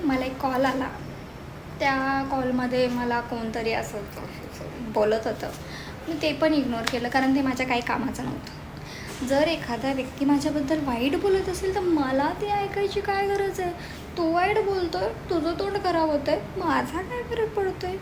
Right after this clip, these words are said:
मी नाही ना तशी. गेलास गाढवाच्या,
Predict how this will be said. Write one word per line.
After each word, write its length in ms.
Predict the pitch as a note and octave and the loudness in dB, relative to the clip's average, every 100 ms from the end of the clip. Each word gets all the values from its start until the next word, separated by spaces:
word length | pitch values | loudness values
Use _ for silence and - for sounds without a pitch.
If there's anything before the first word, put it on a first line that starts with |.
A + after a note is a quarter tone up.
| - | -2
मी 180 | E4 F#4+ | 0 2
नाही 420 | F#4+ D4+ D4+ F#4+ | 0 0 0 0
ना 260 | A#4 B4 A4 | -2 -2 0
तशी. 560 | F#4 - D#4+ D#4+ D#4+ F4 - - - - - - - - - - D4+ | -2 0 0 2 0 -2 -10 -12 -12 -12 -12 -10 -10 -10 -10 -4 0
गेलास 680 | F4+ G#4+ G#4 G4+ F#4+ - - - - - | 4 6 6 4 0 -6 -10 -12 -10 -2
गाढवाच्या, 640 | D4+ D4 D4+ D4 D#4+ D4+ | 2 2 2 0 0 0